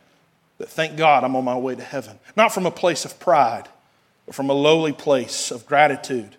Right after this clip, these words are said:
that God came by and did what only he could do. Thank God I'm on the straight and the narrow path. And really every day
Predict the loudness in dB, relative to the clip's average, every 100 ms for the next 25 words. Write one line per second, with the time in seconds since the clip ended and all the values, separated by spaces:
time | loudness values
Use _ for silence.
0 | _ _ _ _ _ -4 2 2 2 -4
1 | 0 2 2 0 -4 -14 -14 -4 0 0
2 | 0 -4 -6 -8 -10 -8 -10 -4 -4 -4
3 | -12 _ _ _ _ _ _ _ _ _
4 | _ _ _ _ 0 0 4 6 8 6
5 | 4 0 -10 -18 -6 -2 -2 -2 -6 -4
6 | -4 -4 -6 -2 -2 -4 -4 -4 -6 -16
7 | -20 _ _ _ _ _ _ _ _ _
8 | -8 -2 4 6 6 4 2 2 -6 -2
9 | 0 2 0